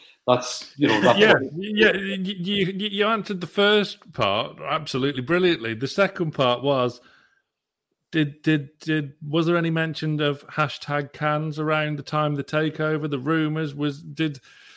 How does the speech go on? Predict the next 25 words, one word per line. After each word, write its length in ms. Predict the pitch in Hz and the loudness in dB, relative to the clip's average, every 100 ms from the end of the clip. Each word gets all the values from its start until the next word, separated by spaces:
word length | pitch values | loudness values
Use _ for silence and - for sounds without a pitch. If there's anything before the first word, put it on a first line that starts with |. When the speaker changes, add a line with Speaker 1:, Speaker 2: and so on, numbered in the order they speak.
| - _ _ - 151 | -20 _ _ -20 -2
Speaker 2:
did 200 | 151 135 | 0 0
the 80 | |
players 420 | 147 160 151 151 143 | 0 4 4 4 0
and 80 | |
the 60 | 139 | -4
staff 400 | - 156 147 - | -4 0 0 0
in 100 | 147 | -2
and 100 | 147 | -2
around 220 | 147 147 | -2 -2
the 60 | 143 | -4
training 320 | - 143 143 | -2 0 0
ground 280 | 147 143 160 | 0 -2 0
feel 220 | 143 143 | 2 4
the 60 | 151 | 6
buzz 360 | 160 160 160 | 6 6 4
from 80 | 160 | 2
Speaker 1:
Um, 40 | |
Speaker 2:
the, 220 | 139 135 127 _ - | 0 0 -4 _ -6
the 80 | 131 143 | 0 4
Speaker 1:
I, 300 | 151 156 226 | 4 4 4
I 40 | |
was 180 | 220 - | 4 2
Speaker 2:
supporters? 320 | 143 160 - | 4 6 4
Speaker 1:
aware 120 | |
of 40 | - | 0